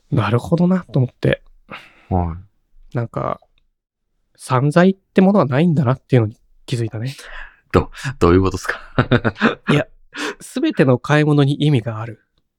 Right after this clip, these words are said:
Speaker 2: あー、なるほどね。
Speaker 1: うん。すべての買い物が学びにつながってる？
Speaker 2: まあ、やらないとわからないことってたくさんありますしね。
Speaker 1: そう。しかもさ、
Speaker 2: はいはいはいはいはい。
Speaker 1: 今やってることって正解がわかんないんだよね。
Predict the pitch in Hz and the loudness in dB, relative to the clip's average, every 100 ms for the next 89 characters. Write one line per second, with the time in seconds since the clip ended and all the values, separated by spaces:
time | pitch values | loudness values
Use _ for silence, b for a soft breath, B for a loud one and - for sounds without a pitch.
0 | _ - 101 90 87 87 85 82 80 78 | _ -2 2 4 4 4 2 2 0 -2
1 | 107 180 B B _ _ - 127 117 113 | -4 -6 B B _ _ -2 0 2 0
2 | 117 - _ - 240 311 302 175 147 196 | -4 -10 _ -6 -2 -2 -2 -4 -4 -4
3 | 190 196 196 180 127 131 180 185 180 - | -2 -2 -2 0 2 2 2 0 -2 2
4 | 160 156 - 160 185 - _ _ _ _ | 2 2 -4 -6 -6 -8 _ _ _ _
5 | _ _ _ _ _ 120 127 170 196 196 | _ _ _ _ _ 0 2 4 2 0
6 | - 175 170 180 170 127 95 78 73 73 | 0 0 2 2 4 4 2 0 -8 -10
7 | - 82 - 95 87 87 - 143 123 127 | -8 -8 -2 0 2 0 -2 -4 0 0
8 | 120 117 110 - - - 208 170 139 123 | -2 -4 -6 -12 -12 0 2 2 2 0
9 | 73 - 80 78 82 - - 82 214 269 | 0 -4 -4 -4 -8 -10 -8 -2 0 0
10 | 139 117 165 160 156 160 - 139 123 110 | -2 -2 0 2 0 -2 0 4 4 2
11 | - - - 269 - 339 208 180 - 175 | -4 -6 0 0 0 0 2 2 2 -2
12 | 123 - - - | -2 -10 -18 -18